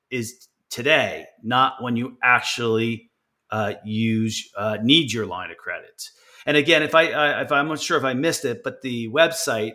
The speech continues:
is nonprofit M B A podcast dot com if you wanna get some information, and we'll be happy to provide you with a free quote, no obligation. You can see what your nonprofit is actually qualified for.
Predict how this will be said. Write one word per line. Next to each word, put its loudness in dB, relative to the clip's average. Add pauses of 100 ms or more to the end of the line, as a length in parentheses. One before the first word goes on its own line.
is -8
nonprofit 2 (120)
M 0
B 0
A 0
podcast 2 (100)
dot 2
com 4 (300)
if -4
you -2
wanna 6
get 0
some -4
information, 2
and 0
we'll -2
be -4
happy -2
to -6
provide 0
you -2
with -4
a -8
free 0
quote, 4
no 4
obligation. 0 (320)
You -4
can -4
see 6
what 2
your 2
nonprofit 2
is -6
actually -6 (300)
qualified -2
for. -14